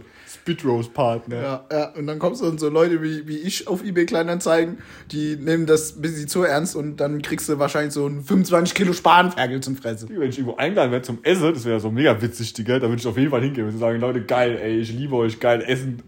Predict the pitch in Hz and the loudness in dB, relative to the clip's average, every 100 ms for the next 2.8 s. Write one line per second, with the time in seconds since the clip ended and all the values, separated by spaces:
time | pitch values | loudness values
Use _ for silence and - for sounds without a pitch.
0 | - 131 120 113 - 120 117 135 135 123 | -8 -4 -2 -4 -6 -12 -6 -6 -4 -6
1 | 120 117 117 123 117 113 113 120 120 117 | -4 -6 -6 -8 -6 -6 -6 -6 -4 -4
2 | 110 110 107 107 104 104 101 | -4 -4 -2 -4 -4 -6 -6